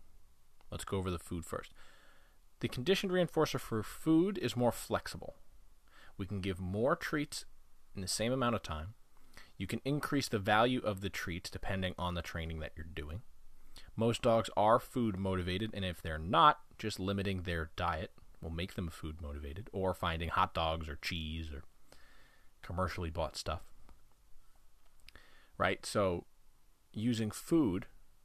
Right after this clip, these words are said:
gives us a lot of flexibility. A lot, a lot of flexibility. And it's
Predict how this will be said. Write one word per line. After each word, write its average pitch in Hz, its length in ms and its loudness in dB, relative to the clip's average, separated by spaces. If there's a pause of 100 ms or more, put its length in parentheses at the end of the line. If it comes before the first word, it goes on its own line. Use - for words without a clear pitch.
(120)
gives 101 180 0
us 95 120 0
a 98 60 2
lot 95 240 8
of 95 80 -4
flexibility. - 640 -6 (1500)
A 85 40 -10
lot, 90 260 4
a 90 60 4
lot 85 160 4
of 82 60 -2
flexibility. 80 520 -6
And 90 140 -2
it's - 120 -6